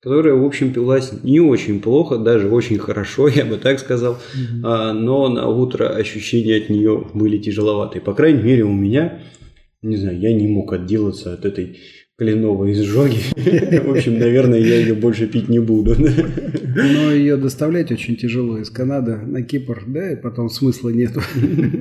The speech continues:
Speaker 1: Вот. Ну и, э, как бы, э, у нас, э, под этим соусом, э, родилась, э, идея обсудить, э, тему продуктов.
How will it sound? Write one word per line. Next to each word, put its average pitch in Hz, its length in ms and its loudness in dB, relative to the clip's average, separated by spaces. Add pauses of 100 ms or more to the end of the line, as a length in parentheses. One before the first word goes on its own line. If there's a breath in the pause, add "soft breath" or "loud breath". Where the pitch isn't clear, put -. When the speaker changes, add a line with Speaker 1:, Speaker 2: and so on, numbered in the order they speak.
(920 loud breath)
Speaker 1:
Вот. 110 380 -6
Ну 202 200 6
и, 180 180 6
э, 110 320 -4
как 131 260 0
бы, 127 400 0
э, 107 520 -8
у 113 80 0
нас, 117 440 -2
э, 98 240 -4 (180)
под 107 240 -2
этим 104 260 -2
соусом, 147 640 2
э, 104 220 -4
родилась, 110 680 -2
э, - 240 -10
идея 113 640 -2
обсудить, 107 720 -8
э, 104 140 -4
тему 107 520 -2
продуктов. 113 640 -4